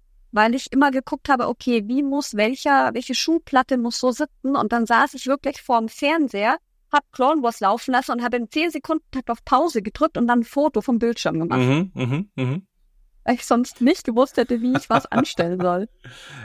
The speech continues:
Speaker 2: Ja, aber siehst du, das ist ja genau das, was ich meine. Also es gibt dann schon auch so ein bisschen das eine, was dann vielleicht einfach leichter, äh, zu handhaben ist, weil man dann halt schneller oder besser an irgendwelche,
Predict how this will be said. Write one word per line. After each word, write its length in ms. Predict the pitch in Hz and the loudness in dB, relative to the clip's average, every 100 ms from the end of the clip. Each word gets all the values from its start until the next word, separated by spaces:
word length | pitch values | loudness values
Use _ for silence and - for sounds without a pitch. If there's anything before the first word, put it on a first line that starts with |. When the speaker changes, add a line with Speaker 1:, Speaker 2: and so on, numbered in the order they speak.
| 135 | -4
Speaker 2:
Ja, 80 | 226 | -2
aber 100 | 180 | -2
siehst 240 | 143 120 | -4 -4
du, 80 | 98 | -2
das 160 | 110 | -2
ist 160 | 139 - | -2 -2
ja 140 | 120 | -2
genau 320 | 110 - 113 107 | -2 -2 -2 0
das, 180 | 101 | -2
was 100 | 101 | -6
ich 140 | 95 - | -10 -8
meine. 240 | 80 76 | -10 -8
Also 140 | 80 - | -8 -8
es 60 | |
gibt 180 | - - | -10 -4
dann 220 | 113 110 | -4 -4
schon 240 | 101 117 107 | -4 -4 -4
auch 100 | 107 | -6
so 140 | - | -6
ein 100 | 107 | -6
bisschen 300 | 101 110 104 - - - - | -6 -6 -8 -10 -20 -20 -12
das 160 | - | -8
eine, 320 | - 104 110 104 | -4 -2 0 -2
was 140 | 107 | -4
dann 140 | 104 | -6
vielleicht 180 | - 98 | -10 -10
einfach 220 | 95 - | -10 -8
leichter, 1040 | 92 90 95 - 95 98 95 95 92 90 - | -4 -2 -2 -4 -4 -4 -4 -4 -4 -6 -8
äh, 60 | - | -12
zu 200 | - 90 | -6 -4
handhaben 460 | 98 - 92 87 | -4 -2 -4 -4
ist, 160 | 82 - | -8 -8
weil 100 | 87 | -8
man 160 | 87 87 | -6 -8
dann 120 | 85 | -8
halt 200 | 85 - | -10 -10
schneller 360 | - 90 92 82 | -4 -2 -2 -4
oder 200 | 85 87 | -6 -8
besser 380 | 90 - 90 | -8 -6 -6
an 180 | 73 82 | -8 -10
irgendwelche, 560 | 62 85 82 87 82 | -14 -12 -12 -12 -14